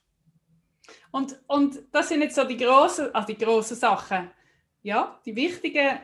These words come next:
Pfeiler, die man so hat im Leben. Und eben die Musik kann man ja heimholen, aber die Konzerte,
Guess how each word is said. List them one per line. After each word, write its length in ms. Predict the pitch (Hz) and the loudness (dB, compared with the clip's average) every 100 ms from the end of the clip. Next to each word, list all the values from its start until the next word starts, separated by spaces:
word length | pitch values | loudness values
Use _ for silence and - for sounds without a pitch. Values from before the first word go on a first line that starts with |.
| _ _ _ _ | _ _ _ _
Pfeiler, 540 | 277 311 359 370 311 | 4 6 8 6 6
die 200 | 254 262 | 2 2
man 100 | 254 | 2
so 120 | 254 | 2
hat 640 | 277 269 - - 254 269 - | 2 2 -2 0 2 2 0
im 120 | 302 | 2
Leben. 260 | 285 285 277 | 4 4 4
Und 120 | 254 | 2
eben 160 | 277 | 2
die 80 | 240 | 2
Musik 460 | 269 302 277 - - _ - _ | 0 0 -4 -6 -20 _ -20 _
kann 140 | 247 247 | 0 4
man 100 | 247 | 4
ja 80 | |
heimholen, 580 | 233 233 285 269 247 233 | 4 4 4 4 4 4
aber 180 | 226 226 | 0 -4
die 60 | 226 | -8
Konzerte, 680 | 240 226 240 233 247 - | -6 -4 0 0 0 -12